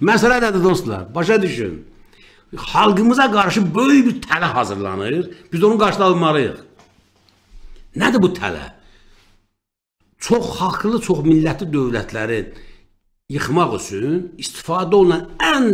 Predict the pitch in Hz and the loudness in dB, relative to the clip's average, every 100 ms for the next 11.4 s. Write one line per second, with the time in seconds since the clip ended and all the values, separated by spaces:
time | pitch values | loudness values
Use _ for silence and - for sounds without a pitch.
0 | 143 139 143 156 143 147 120 - 143 139 | -2 -2 0 2 0 -4 -6 -6 -4 -4
1 | 139 147 151 139 - - 165 180 190 214 | -6 -4 -4 -4 -10 0 2 4 4 4
2 | 196 226 233 - - _ _ 110 113 131 | 4 2 0 -4 -18 _ _ -4 2 4
3 | 226 220 220 247 254 220 190 - 202 196 | 4 2 2 2 0 0 0 2 2 4
4 | 170 147 151 - - - - - _ _ | 2 0 -2 -4 -12 -12 -14 -18 _ _
5 | _ _ - - - - 185 208 208 214 | _ _ -20 -20 -4 0 2 0 2 2
6 | 208 190 180 - - 151 - - - - | 4 4 2 0 -12 -16 -16 -16 -16 -18
7 | _ _ _ - - - 214 - 170 147 | _ _ _ -20 -10 0 0 2 0 0
8 | 139 - 156 147 147 120 123 - 131 123 | 0 -2 0 0 0 -2 -4 -4 -4 -4
9 | 131 143 156 247 269 254 - 214 220 214 | -6 -8 -4 0 2 2 2 2 2 2
10 | 254 277 - - - - - _ _ _ | 4 2 0 -12 -20 -20 -20 _ _ _
11 | _ _ - 147 | _ _ -10 -8